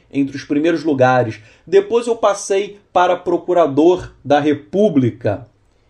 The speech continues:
E aí eu disse comigo, isso há anos atrás, aí eu disse, eu disse assim,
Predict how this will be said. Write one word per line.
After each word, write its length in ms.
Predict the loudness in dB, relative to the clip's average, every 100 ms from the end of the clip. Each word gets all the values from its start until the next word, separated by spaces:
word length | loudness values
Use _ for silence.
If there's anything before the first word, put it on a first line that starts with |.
| _ _
E 140 | 4 4
aí 380 | 4 0 -4 -8 4
eu 220 | 4 4
disse 400 | -2 -6 -6 -10
comigo, 720 | -6 -4 2 2 2 -2 -10
isso 220 | -6 0
há 40 | 2
anos 240 | 2 4
atrás, 520 | 2 4 4 4 4
aí 80 | 4
eu 120 | 4
disse, 540 | 2 0 0 -4 -14 -14 _ _ _ _ _ -8
eu 100 | -4
disse 260 | -2 4
assim, 360 | 2 4 -2 -4